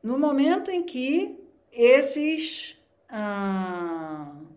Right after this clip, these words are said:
e-, esse casamento é feito a partir da sociedade, é invocado a presença de Bhaga, aqui como regente de Uttara Palguni, pra que eles abençoem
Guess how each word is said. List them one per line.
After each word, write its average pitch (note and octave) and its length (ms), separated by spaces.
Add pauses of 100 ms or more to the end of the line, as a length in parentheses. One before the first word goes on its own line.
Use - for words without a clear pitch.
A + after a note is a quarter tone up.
(560)
e-, G#3 340
esse G#3+ 240
casamento A3+ 640
é A#3+ 140
feito C#4 760 (680)
a G3 100
partir A3 560
da G#3+ 200
sociedade, G3+ 840 (1600)
é A3 200
invocado C4+ 840
a C4+ 100
presença A3+ 560
de G3 100
Bhaga, F#3+ 640 (100)
aqui F#3+ 220
como F3+ 220
regente E3+ 480
de E3 360 (100)
Uttara F3 320
Palguni, F3 520 (380)
pra G3+ 160
que G#3 140
eles A#3 300
abençoem A#3 1080